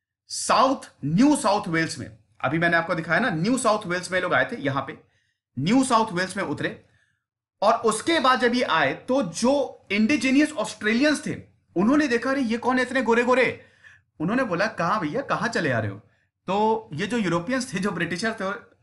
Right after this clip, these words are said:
इनका कहना था, "एक काम करते हैं, हम यहाँ पे रहेंगे लेकिन साथ में रहते हैं।" ब्रिटिश और ज-, जो मूल निवासी थे ऑस्ट्रेलिया के,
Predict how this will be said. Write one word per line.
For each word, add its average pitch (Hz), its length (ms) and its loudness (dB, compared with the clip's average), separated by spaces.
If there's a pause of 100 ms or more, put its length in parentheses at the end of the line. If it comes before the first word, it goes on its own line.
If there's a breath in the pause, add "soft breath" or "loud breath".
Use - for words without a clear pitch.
(160)
इनका 165 220 0
कहना 196 260 -2
था, - 300 -10 (420 soft breath)
"एक 120 100 -8
काम 170 200 2
करते 151 280 -4
हैं, 160 160 -2
हम 170 180 -4
यहाँ 151 200 0
पे 208 120 -6
रहेंगे 143 260 -2
लेकिन 262 200 -6
साथ 185 300 -2
में 196 80 -4
रहते 175 240 -2
हैं।" - 240 -10 (460)
ब्रिटिश 170 680 -2 (120)
और 190 420 2
ज-, - 300 -14 (100)
जो 185 160 -2
मूल 208 240 0
निवासी 220 320 0
थे 226 80 0
ऑस्ट्रेलिया 170 480 -2
के, 135 180 -6